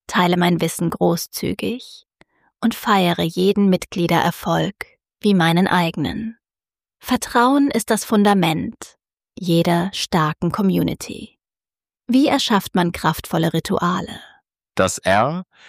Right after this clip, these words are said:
Speaker 2: Rituals durch strategische Ritualentwicklung. Wir schaffen Begrüßungsrituale für neue Mitglieder, Erfolgsrituale für Meilensteine, Lernrituale für Wissensvermittlung, Verbindungsrituale für Networking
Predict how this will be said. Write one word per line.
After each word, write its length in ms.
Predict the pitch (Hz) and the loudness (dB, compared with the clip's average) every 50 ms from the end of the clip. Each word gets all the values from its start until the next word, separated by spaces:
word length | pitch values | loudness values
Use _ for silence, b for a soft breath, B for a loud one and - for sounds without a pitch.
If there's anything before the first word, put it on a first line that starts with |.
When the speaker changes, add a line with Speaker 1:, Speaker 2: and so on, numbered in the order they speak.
| b b b - | b b b -2
Speaker 2:
Rituals 720 | 120 123 - 143 127 113 110 120 131 147 160 - - - | -2 0 2 4 4 4 4 4 2 -2 -4 -8 -12 -8
durch 240 | - 107 98 87 - | -6 -4 -4 -4 -6
strategische 800 | - - - - - - - 143 160 160 160 127 - 135 120 101 | -8 -6 -4 -4 -4 -2 0 0 0 0 -2 -2 -2 -2 -2 -2
Ritualentwicklung. 1120 | 104 - - 101 82 71 78 82 82 - 62 64 - - 69 64 - - 62 55 53 - _ _ _ _ _ _ _ - | -2 -2 0 0 0 0 0 0 -2 -2 -6 -10 -10 -10 -10 -10 -10 -12 -14 -14 -14 -18 _ _ _ _ _ _ _ 0
Wir 100 | - 104 | 0 0
schaffen 380 | - - 175 180 - - 175 143 | 2 2 0 0 0 0 0 0
Begrüßungsrituale 1200 | 135 - - 123 143 143 - 151 143 127 - - 131 123 - 139 123 - 110 113 120 123 123 113 | 0 0 0 -2 -2 0 -2 -4 -4 -4 -4 -4 -4 -2 0 0 2 2 4 2 2 2 0 -2
für 160 | - - 92 | -4 -4 -4
neue 320 | 82 80 80 82 87 87 | -2 -2 0 0 0 0
Mitglieder, 720 | 87 95 110 - - - - 123 123 123 127 123 123 120 B B B B B B B B B | 0 0 0 -2 -4 -4 -2 0 0 2 0 0 -2 -4 B B B B B B B B B
Erfolgsrituale 1080 | 80 - - - 107 131 147 - - - - 131 123 - 135 120 113 113 117 117 113 | -4 -2 0 0 0 0 0 -2 -6 -4 -4 -4 -2 2 2 4 4 4 2 2 -2
für 180 | - - - | -4 -6 -6
Meilensteine, 920 | 76 78 80 92 104 117 123 127 127 - - - 120 117 120 120 120 120 120 - b b b b b b b | -4 0 0 2 2 2 0 -2 -4 -8 -6 -2 -2 0 0 0 -2 -4 -6 -8 b b b b b b b
Lernrituale 920 | - 90 104 120 135 147 135 135 131 - 139 131 120 117 113 117 117 107 | 0 2 2 2 2 0 -2 -6 -6 -4 0 2 2 4 2 2 0 -2
für 240 | 92 - - 82 76 | -6 -6 -8 -4 -2
Wissensvermittlung, 1040 | 87 113 117 - 135 120 - - - 123 117 120 120 117 - 123 123 123 123 123 - _ _ _ _ _ _ B B B B B B | 0 0 0 0 -2 -4 -4 -2 0 0 2 0 0 -2 -2 -2 -2 -2 -4 -6 -10 _ _ _ _ _ _ B B B B B B
Verbindungsrituale 1200 | B - 92 85 78 117 123 147 151 151 143 135 - - 131 123 117 127 120 113 113 113 110 107 98 | B -2 0 2 4 4 4 4 2 0 -2 -4 -6 -6 -6 -2 0 2 2 4 4 2 2 0 -4
für 140 | - - | -6 -6
Networking 840 | 78 78 87 104 - - - 113 113 113 110 - 123 120 120 120 117 | -4 -2 -2 -2 -2 -2 0 0 2 0 0 -2 -2 -2 -2 -4 -6